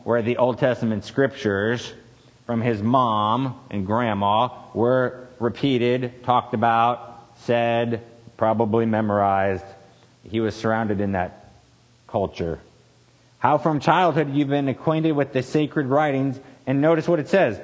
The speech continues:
"which are able to make you wise for salvation through faith in Christ Jesus." Then it goes on.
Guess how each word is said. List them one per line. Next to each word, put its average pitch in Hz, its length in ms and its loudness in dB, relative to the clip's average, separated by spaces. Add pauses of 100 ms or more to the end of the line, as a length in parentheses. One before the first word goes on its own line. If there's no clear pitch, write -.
"which 131 160 0
are 147 160 2
able 147 320 2
to 165 100 -4
make 135 300 0
you 147 100 0
wise 113 320 0
for 135 140 -4
salvation 123 560 -2
through 131 160 -4
faith 98 240 -2
in 113 80 -4
Christ 127 260 -4
Jesus." 165 320 -6 (2250)
Then 143 180 2
it - 60 2
goes 160 260 4
on. 101 280 0